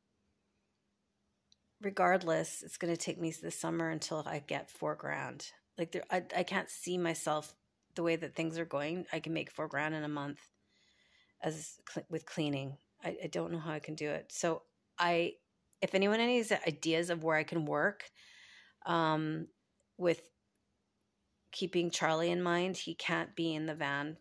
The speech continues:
for over three hours. Like, I, he's comfortable for a few hours, and then I, I just can't leave.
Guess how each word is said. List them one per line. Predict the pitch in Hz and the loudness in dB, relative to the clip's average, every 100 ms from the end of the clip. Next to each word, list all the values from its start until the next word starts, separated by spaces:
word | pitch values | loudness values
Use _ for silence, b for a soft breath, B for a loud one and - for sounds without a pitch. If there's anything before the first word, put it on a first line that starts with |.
| - | -4
for | 151 139 - | -2 -2 -2
over | 139 143 143 131 - _ _ - | -6 -2 -4 -4 -10 _ _ -18
three | - - 135 | -14 -8 -4
hours. | 117 - - - - | -2 -4 -6 -10 -8
Like, | 156 156 | -8 -6
I, | 156 | -8
he's | - 190 - | -6 -6 -4
comfortable | - 170 - 190 196 | -2 -2 -2 -2 -2
for | - 180 | 0 -2
a | |
few | 170 175 170 | -2 0 2
hours, | 156 165 196 190 - - b b b b _ | 4 4 2 0 -6 -8 b b b b _
and | - 165 156 160 160 156 - | 0 2 4 2 -2 -6 -4
then | 165 156 151 151 160 - - | 0 2 0 -6 -8 -10 -2
I, | 165 160 165 | -2 -2 -6
I | |
just | 160 160 | -6 -8
can't | - 151 147 | -2 -2 -2
leave. | 147 143 | -4 -8